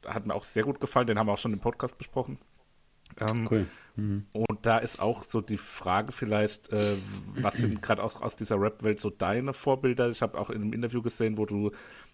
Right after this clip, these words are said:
Speaker 1: ähm, als eines deiner Lieblingsalben, ich glaub, da ging's um, was ihr auf eine einsame Insel mitnehmen würdet für Alben, da hattest du Eminem gesagt.
Speaker 2: Mhm.
Speaker 1: Wa-, was sind da,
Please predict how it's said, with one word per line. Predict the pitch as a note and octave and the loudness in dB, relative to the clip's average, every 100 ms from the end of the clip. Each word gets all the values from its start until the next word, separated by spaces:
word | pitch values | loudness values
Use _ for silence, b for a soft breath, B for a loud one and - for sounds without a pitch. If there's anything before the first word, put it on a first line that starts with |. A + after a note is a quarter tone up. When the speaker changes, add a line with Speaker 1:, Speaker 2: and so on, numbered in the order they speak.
| _ | _
Speaker 1:
ähm, | G#2 G2+ G#2 | 0 2 0
als | G2 - | -2 2
eines | G#2 G#2+ | 2 2
deiner | A2 G2+ | 2 0
Lieblingsalben, | G2+ A2+ A2 - G2 G#2+ A2+ G#2+ G#2 - | 0 -4 -6 -2 0 2 2 -2 -2 -8
ich | - | -4
glaub, | A2 G#2 | 0 0
da | |
ging's | - G#2+ - | 0 -2 -4
um, | - G2+ G2+ G2 - - - | -2 0 2 0 -4 -16 -8
was | A#2+ G2+ | 0 2
ihr | A#2 | 2
auf | - | 2
eine | G2+ | 0
einsame | G#2 G#2 G#2 | 2 2 2
Insel | B2 - | -2 -2
mitnehmen | A#2+ - B2+ B2 | -2 0 0 2
würdet | A#2+ A2+ | 0 0
für | - | 2
Alben, | A2 C3 | 2 4
da | A2+ | 0
hattest | - | 0
du | D#2+ | 0
Eminem | G#2 B2 A#2+ A#2+ | 2 2 0 -2
gesagt. | - A#2+ A#2 - B B B | 0 0 0 -8 B B B
Speaker 2:
Mhm. | A2 G#2 G#2 | 4 4 4
Speaker 1:
Wa-, | G#2 | 2
was | F#2+ G#2 - | 2 0 0
sind | G#2+ | 4
da, | A2+ C3+ | 4 4